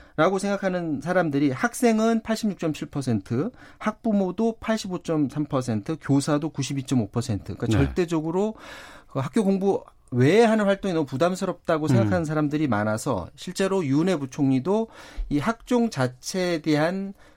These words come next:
Speaker 1: 폐단 부분에 대한
Speaker 2: 네.
Speaker 1: 인식은 지금 있어 보입니다. 그래서, 아, 이제 이 인식을 이제 실제로 그동안에는 정책에 반영시키지 않았는데
Speaker 2: 음.
Speaker 1: 과연 어떻게 반영시킬지 이 부분을 이제 지켜봐야 될 것 같습니다.
Speaker 2: 네.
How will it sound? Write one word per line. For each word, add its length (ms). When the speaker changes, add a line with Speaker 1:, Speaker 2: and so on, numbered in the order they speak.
Speaker 1:
폐단 340
부분에 380
대한 400
Speaker 2:
네. 100
Speaker 1:
인식은 360
지금 200
있어 260
보입니다. 580
그래서, 460
아, 120
이제 140
이 380
인식을 920
이제 360
실제로 720
그동안에는 680
정책에 380
반영시키지 580
않았는데 800
Speaker 2:
음. 240
Speaker 1:
과연 200
어떻게 720
반영시킬지 1000
이 180
부분을 380
이제 100
지켜봐야 380
될 120
것 100
같습니다. 420
Speaker 2:
네. 460